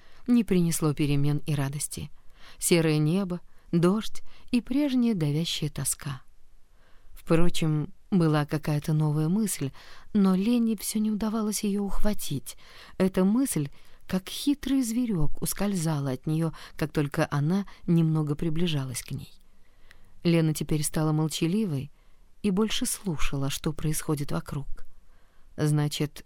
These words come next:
эту тревожащую мысль она услышала от кого-то вчера.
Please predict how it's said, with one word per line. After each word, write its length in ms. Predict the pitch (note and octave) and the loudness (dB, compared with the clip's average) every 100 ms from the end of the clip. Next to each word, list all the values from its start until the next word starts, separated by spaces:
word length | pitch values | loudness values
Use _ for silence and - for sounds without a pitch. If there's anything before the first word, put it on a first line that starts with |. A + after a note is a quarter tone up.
| _ | _
эту 280 | D#3+ - D#3 | -8 -6 2
тревожащую 840 | - D#3 D3 D3+ D3 C#3+ - C#3+ | 4 4 2 0 0 -2 -2 0
мысль 500 | C#3 C#3 C#3+ - F#3 - - - - | 0 0 -2 -4 -6 -8 -14 -18 0
она 260 | D#3 D3+ C#3 | 2 4 2
услышала 520 | C#3+ D#3 D3 E3+ D#3+ | 0 0 0 0 -2
от 80 | - | -2
кого-то 320 | E3 E3 F#3 | -2 0 0
вчера. 400 | - B3 B3 D3 | 0 0 -2 -4